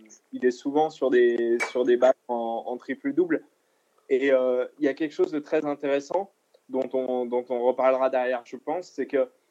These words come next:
ce que c-, ce que ça dénote aussi, c'est que t'as de plus en plus de mecs qui vont, euh, qui vont, euh, aller chercher des ligues pro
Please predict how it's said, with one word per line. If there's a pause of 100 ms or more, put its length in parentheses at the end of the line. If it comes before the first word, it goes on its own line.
(540)
ce
que
c-,
ce
que
ça
dénote
aussi,
c'est
que
t'as
de
plus
en
plus
de
mecs
qui
vont,
euh, (260)
qui
vont,
euh,
aller
chercher
des
ligues
pro